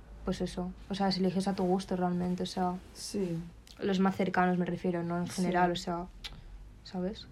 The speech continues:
Speaker 2: Sí, los más cercanos yo creo que sí que los eliges, porque al final es a quien le dices, "Hola, ¿cómo estás?", a quien le dices
Speaker 1: Claro.
Speaker 2: de quedar, a quien... Yo ahora mismo, es que estoy en una etapa como que...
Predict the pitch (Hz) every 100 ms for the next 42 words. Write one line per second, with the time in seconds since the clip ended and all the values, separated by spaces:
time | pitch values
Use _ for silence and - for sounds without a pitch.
0 | - - 196 165 165 165 202 196 180 170
1 | 170 185 196 170 170 175 165 - 170 170
2 | 175 170 - 175 - 175 175 165 170 175
3 | 185 180 180 170 170 - - - - 180
4 | 170 165 175 170 170 175 170 165 160 -
5 | 190 170 170 185 - 185 175 170 170 165
6 | 214 196 185 - - - - - - 170
7 | 170 170 170 165 165 165 - - 180 170
8 | 175 170 - 185 226 320 226 180 175 202
9 | 330 - 190 214 196 - - - - -
10 | - - - 190 202 220 254 190 180 180
11 | 208 196 175 170 175 170 160 165